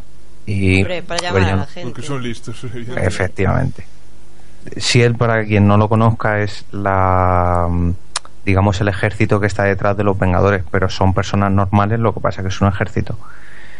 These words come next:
Speaker 1: Entonces, bueno, yo no digo que no vaya a estar mal. Y detrás, sobre todo, eh, tenemos que destacar que está Joss Whedon,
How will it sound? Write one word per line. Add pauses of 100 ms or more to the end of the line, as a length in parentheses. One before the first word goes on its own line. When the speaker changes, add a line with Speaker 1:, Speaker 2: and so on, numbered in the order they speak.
(540)
Speaker 1:
Entonces,
bueno,
yo
no
digo
que
no
vaya
a
estar
mal. (280)
Y (840)
detrás, (100)
sobre
todo,
eh,
tenemos
que
destacar
que
está
Joss
Whedon,